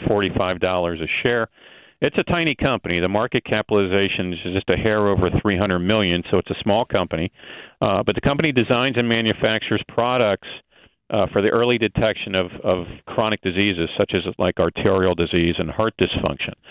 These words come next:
Uh, they've been putting up very strong growth numbers, and I think that growth is gonna continue in,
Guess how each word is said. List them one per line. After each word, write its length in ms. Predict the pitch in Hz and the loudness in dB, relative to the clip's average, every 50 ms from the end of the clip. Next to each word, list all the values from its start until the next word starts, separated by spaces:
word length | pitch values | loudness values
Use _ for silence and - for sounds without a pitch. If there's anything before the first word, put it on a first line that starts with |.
| - - - - - - _ | -18 -16 -16 -16 -18 -6 _
Uh, 120 | - 110 92 | -2 0 2
they've 160 | - 107 95 | 2 2 2
been 160 | 107 104 98 | 2 2 2
putting 260 | - - 180 165 147 | 2 0 2 2 2
up 100 | 127 90 | 0 2
very 240 | - 113 127 160 156 - | 2 0 2 2 0 0
strong 240 | - 139 117 113 101 | 0 0 0 0 0
growth 240 | 104 101 95 92 - | 2 2 2 0 0
numbers, 340 | 98 92 92 90 101 107 104 | -4 -4 -2 0 0 0 0
and 120 | 104 101 | 0 -2
I 60 | 92 | -2
think 140 | 92 107 - | -2 -2 0
that 160 | - 104 92 - | 0 0 0 2
growth 240 | - 101 101 95 - | 2 2 2 2 0
is 80 | 98 - - | -4 -6 -6
gonna 160 | - 95 92 | -6 -6 -6
continue 580 | - - 95 90 - 107 101 98 95 95 92 - - | -6 -6 -8 -4 -2 -2 0 2 2 2 2 2 2
in, 260 | 101 113 113 110 98 | 0 0 0 -2 -4